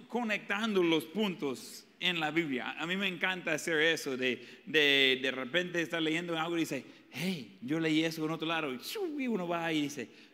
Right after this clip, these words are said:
"Ah, como todo va como vinculado, eso está bueno". Y estamos viendo eso, ah, con la muerte de Jesús.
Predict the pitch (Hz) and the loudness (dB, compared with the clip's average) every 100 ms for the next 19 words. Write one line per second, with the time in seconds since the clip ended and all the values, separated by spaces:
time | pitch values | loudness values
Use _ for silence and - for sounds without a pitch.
0 | _ - - 269 294 - - - _ _ | _ -12 -6 -4 -4 -10 -20 -20 _ _
1 | - 165 160 156 185 202 196 220 214 175 | -12 -8 -6 -2 0 2 2 2 2 2
2 | 143 120 - 147 131 160 254 190 135 143 | 0 -2 -4 -4 -2 -2 -2 -2 -2 -2
3 | 165 190 196 233 262 175 - - - - | -4 -4 0 2 2 0 -8 -16 -16 -2
4 | 190 185 170 196 196 196 151 160 208 208 | 2 2 2 2 2 0 -2 0 2 2
5 | 170 190 175 - 139 131 - - - - | 2 2 0 0 -2 -4 -10 -20 -20 -20
6 | - - - - 143 139 139 165 160 147 | -20 -20 -20 -4 0 0 0 0 0 0
7 | 147 139 131 123 123 120 156 151 - | 0 -2 -2 0 0 -2 -6 -8 -16